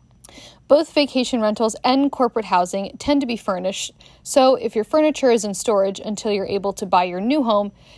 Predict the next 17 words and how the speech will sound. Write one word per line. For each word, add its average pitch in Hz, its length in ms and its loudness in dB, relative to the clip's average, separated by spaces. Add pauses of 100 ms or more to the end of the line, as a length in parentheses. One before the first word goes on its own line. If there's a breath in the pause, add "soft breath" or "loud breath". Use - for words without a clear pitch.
(100)
you'll 269 140 2
be 240 140 0
comfortable 202 440 0
the 190 120 0
whole 190 180 -4
time. - 420 -10 (2000 soft breath)
Another 311 380 4
option 214 340 -2
to 226 100 -8
consider 202 520 -2
is 233 240 -2
adding 220 320 0
rentals 226 420 0
to - 140 -6
your 226 140 2
home 262 200 0
search. - 500 -6